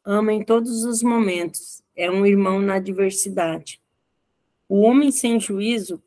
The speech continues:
com um aperto de mão, se compromete e se torna fiador do seu próximo. Dezenove. Quem ama a discussão, ama o pecado. Quem constrói portas altas está procurando a sua ruína. O homem de coração perverso não prosperará,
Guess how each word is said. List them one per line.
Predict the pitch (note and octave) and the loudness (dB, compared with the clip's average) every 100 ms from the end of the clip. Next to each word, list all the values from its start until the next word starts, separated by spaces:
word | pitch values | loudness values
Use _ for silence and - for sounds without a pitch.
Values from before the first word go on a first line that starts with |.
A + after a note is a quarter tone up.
| _ | _
com | G3+ | -2
um | G#3 G#3+ | 0 2
aperto | G#3 G#3 A#3 C4 A3 | 0 4 2 2 -4
de | G3 | -6
mão, | G#3 G3+ A#3 | -4 0 0
se | - A#3 | 0 -2
compromete | - A3+ A3+ A#3 G#3+ F#3 F3 - F#3+ | -2 -4 0 0 2 0 -2 -6 -4
e | |
se | - G3+ | -2 -2
torna | G3+ G3+ G3+ G3+ | 2 2 4 0
fiador | G#3 F#3+ F#3+ G3 F#3+ | 0 -2 0 -2 0
do | |
seu | F#3 - A3+ | -2 -2 -2
próximo. | - F3+ D#3+ D3+ - E3+ - _ _ _ _ _ - | -4 -2 -2 -4 -10 -12 -16 _ _ _ _ _ -10
Dezenove. | E3 F#3+ G#3+ G3 D#3+ D#3+ - - | -2 4 6 4 0 -2 -10 -2
Quem | A3 A3+ G#3+ | 2 4 4
ama | G3+ F#3+ | 2 0
a | |
discussão, | F3+ - - G3 - A3+ C#4 D#4+ _ - | 0 -2 0 0 2 2 0 -2 _ -6
ama | G#3+ G#3+ | -2 -2
o | A3 | -2
pecado. | A3+ A3+ - F3 D#3+ _ _ _ _ _ - | 0 -2 -2 -4 -4 _ _ _ _ _ 0
Quem | G#3+ G#3+ | 0 2
constrói | A3 G3+ - G3 F#3+ | -2 -2 2 2 2
portas | F#3+ F#3+ F#3+ G3 - | 2 -2 0 -6 0
altas | G#3 A3 A3+ G#3+ | 2 2 0 -6
está | A3 - G#3+ | -4 0 0
procurando | G3+ G#3+ G#3+ G#3 G3+ F#3+ | 0 -6 -2 0 0 0
a | |
sua | G3 - B3+ | -2 -2 -2
ruína. | B3 A3 E3+ D#3 D#3+ _ _ _ _ _ _ _ _ _ _ | -2 -2 -2 -4 -8 _ _ _ _ _ _ _ _ _ _
O | F#3+ G3 | 2 6
homem | A3 C4 C4 | 6 6 4
de | G#3+ | 0
coração | G3+ G#3+ G#3 G3+ A#3 C4+ | 0 2 2 2 -2 0
perverso | C#4+ C#4 G#3+ F#3+ E3+ - F#3+ | -2 -2 2 2 0 -6 -4
não | G3 G#3+ | -2 -2
prosperará, | A3 A3 - G#3+ G#3+ G#3 F3+ E3+ | -4 -4 -2 0 2 2 0 -4